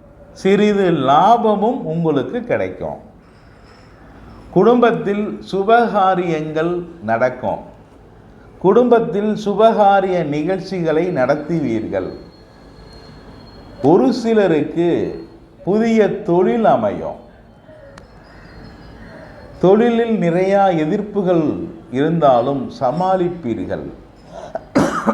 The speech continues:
கடினமாக உழைக்க வேண்டும்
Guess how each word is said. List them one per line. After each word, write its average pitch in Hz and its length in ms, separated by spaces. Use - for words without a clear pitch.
கடினமாக 175 960
உழைக்க 156 480
வேண்டும் 147 600